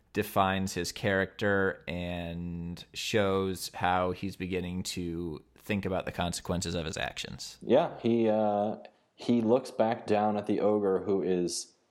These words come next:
Speaker 2: at this point crying because he's lost his dollar. And, and Finn, before they move on,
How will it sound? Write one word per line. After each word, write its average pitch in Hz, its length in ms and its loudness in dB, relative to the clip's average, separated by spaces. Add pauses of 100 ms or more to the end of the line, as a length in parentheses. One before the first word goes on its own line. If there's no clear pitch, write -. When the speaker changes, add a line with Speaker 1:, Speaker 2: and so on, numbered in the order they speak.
(240)
Speaker 2:
at - 120 0
this 143 180 4
point 151 400 0
crying 92 640 2 (140)
because 95 400 2
he's 90 200 0
lost 90 340 2
his 87 160 0
dollar. 78 480 0 (560)
And, 110 520 0
and 101 340 0
Finn, 113 540 0 (1000)
before 113 380 4
they 117 100 0
move 113 220 2
on, 120 460 0